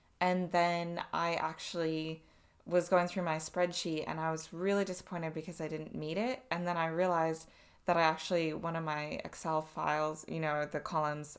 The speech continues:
wasn't actually adding some of the numbers. And so I fixed that really quick and I realized that actually I'd met my goal. And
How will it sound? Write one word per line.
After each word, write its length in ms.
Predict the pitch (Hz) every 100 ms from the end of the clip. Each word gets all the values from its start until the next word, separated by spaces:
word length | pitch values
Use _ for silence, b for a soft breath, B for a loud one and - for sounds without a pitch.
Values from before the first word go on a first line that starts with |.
| -
wasn't 300 | 165 160 156
actually 420 | 160 - 156 -
adding 680 | 160 156 156 156 156 156 - -
some 280 | - 160 156
of 80 |
the 80 | 156
numbers. 500 | 151 151 185 240 269 B B B B
And 200 | - 175
so 140 | 180 170
I 160 | 160
fixed 280 | 156 214 -
that 160 | 156 156
really 160 | 156
quick 280 | 151 160 143
and 140 | - 156
I 80 | 156
realized 560 | 160 190 170 156 156
that 120 | 156
actually 560 | 151 156 - 156 151 156 B B B -
I'd 400 | 156 160 156 156
met 340 | 156 156 156
my 160 | 156 151
goal. 440 | 151 147 170 247 - - -
And 520 | 170 170 165 170